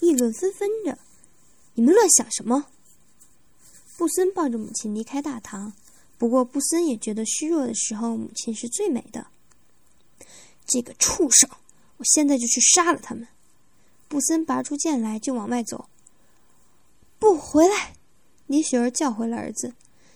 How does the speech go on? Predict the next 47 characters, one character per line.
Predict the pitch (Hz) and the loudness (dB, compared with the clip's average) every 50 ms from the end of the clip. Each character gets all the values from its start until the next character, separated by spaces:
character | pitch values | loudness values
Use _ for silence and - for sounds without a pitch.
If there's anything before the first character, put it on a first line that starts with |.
| - | -10
“现 | - - - - 330 311 285 269 | -2 0 2 2 2 2 0 2
在 | 330 311 294 269 247 | 2 2 2 2 2
我 | 247 | 2
们 | 247 262 285 | 2 2 2
最 | 285 - 381 349 | 0 0 -2 -2
大 | 330 339 330 | 0 0 0
的 | 302 277 | 0 -2
敌 | 240 254 247 262 | -2 -2 -2 -2
人 | 277 269 277 320 | -2 -2 -4 -8
还 | - - 254 | -8 -10 -10
不 | 240 - 262 | -10 -8 -6
是 | 269 - - 359 | -4 -2 -2 -2
老 | 330 - - - | -2 -4 -4 -2
七 | - - - 277 285 | -2 0 0 0 0
和 | 277 277 269 | 0 -2 -4
老 | 269 269 - | -4 -4 -4
六， | - 262 285 262 240 - - - - - - - - | 0 0 0 0 -2 -6 -18 -20 -20 -20 -20 -20 -20
他 | - - 370 | -4 0 2
们 | 370 370 320 | 4 4 2
充 | - - 381 381 | 2 0 -2 -2
其 | 381 - 349 | 0 0 0
量 | 339 359 359 349 302 | 0 2 0 0 0
也 | 247 220 | -2 -4
不 | 196 - 262 262 | -6 -8 -8 -2
过 | - 330 | -2 0
是 | 302 - - - - | 0 0 -2 -2 0
色 | 349 294 240 | 0 0 0
狼， | 220 220 214 226 254 - - - - - - - - - - | 0 0 -2 -2 -4 -6 -12 -20 -20 -20 -20 -20 -20 -10 -2
我 | 285 277 | 2 4
们 | 262 262 | 4 4
要 | 269 294 302 | 4 2 2
对 | - 370 349 311 | 4 4 4 4
付 | - - 254 | 2 0 -2
的 | 233 233 220 226 | -2 -2 0 0
是 | - - 285 277 | 0 2 2 2
冷 | 247 226 - 214 | 0 -2 -2 0
佑。” | 269 339 294 254 - - - _ _ _ _ _ _ _ _ _ _ _ _ - _ _ _ - - _ _ - - - _ _ - _ - - - - - - - - - - - | 2 2 2 2 -2 -10 -20 _ _ _ _ _ _ _ _ _ _ _ _ -20 _ _ _ -20 -20 _ _ -20 -20 -20 _ _ -20 _ -20 -20 -20 -20 -20 -20 -20 -20 -20 -20 -12
布 | - 294 285 | -2 -2 0
森 | 262 - 311 311 311 | 2 2 2 2 2
气 | - - - 302 | 4 4 4 4
冲 | 247 - 240 233 | 2 0 -2 -2
冲 | 233 247 247 | 0 -2 -2
地 | 233 226 | -2 -2
坐 | 226 - 302 269 | -2 -2 -2 -2
了 | 220 208 | -2 -4
下 | - 233 208 | -6 -6 -6
来。 | 208 214 233 | -10 -12 -14